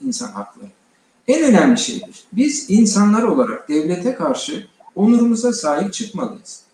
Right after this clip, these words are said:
Birey olarak bizim bu hakkımız vardır. Kimse bize zalimce böyle kumpaslar kuramaz. Biz onurumuza sahip çıkmak zorundayız.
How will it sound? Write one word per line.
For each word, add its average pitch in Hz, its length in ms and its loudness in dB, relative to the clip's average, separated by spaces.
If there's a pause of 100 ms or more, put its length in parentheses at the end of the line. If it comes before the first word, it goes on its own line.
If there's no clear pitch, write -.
(140)
Birey 240 260 2
olarak 180 540 -2 (200)
bizim 202 320 -4
bu 202 120 -4
hakkımız 208 520 -2
vardır. - 460 -8 (240)
Kimse 202 420 -4
bize 180 420 -4 (300)
zalimce 190 680 0
böyle 180 300 -4 (200)
kumpaslar 196 720 -2 (280)
kuramaz. 170 520 -2
Biz 262 200 -6
onurumuza 190 540 0
sahip 185 400 -2
çıkmak - 380 -6
zorundayız. 113 760 -8